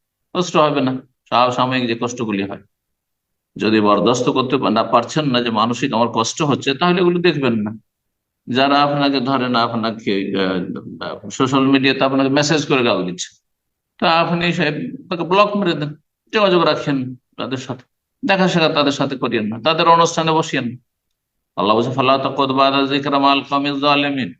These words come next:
আল্লাহর উপদেশ আসার পরে জালেমদের সাথে বসিয়েন, বসবেন না তাদের সাথে। ধর দাওয়াত আছে, কিন্তু বিদাতে ওখানে গেলে গালমন্দ করবে বা ক্রিটিসাইজ করবে,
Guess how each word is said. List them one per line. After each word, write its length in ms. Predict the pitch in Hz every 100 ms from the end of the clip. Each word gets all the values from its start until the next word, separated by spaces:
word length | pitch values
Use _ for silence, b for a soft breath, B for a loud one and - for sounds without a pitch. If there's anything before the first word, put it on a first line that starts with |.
| _ _ _ _ _
আল্লাহর 300 | - 117 127
উপদেশ 420 | 135 135 135 135
আসার 300 | 117 131 143
পরে 260 | 139 139 139
জালেমদের 380 | 135 135 135 135
সাথে 220 | 143 143
বসিয়েন, 460 | 147 147 147 92 - _ _ _ -
বসবেন 260 | 190 214 226
না 120 | 214
তাদের 260 | 180 160 160
সাথে। 300 | 143 113 - _ _ _ _ -
ধর 120 | 165
দাওয়াত 380 | 156 160 156 143
আছে, 180 | 113 120
কিন্তু 200 | 147 156
বিদাতে 380 | 185 170 143
ওখানে 320 | 139 143 156 156
গেলে 240 | 156 160
গালমন্দ 480 | 151 151 151 156 151
করবে 280 | 143 139 143
বা 200 | 135 120
ক্রিটিসাইজ 600 | 151 151 156 147 139 -
করবে, 300 | 92 87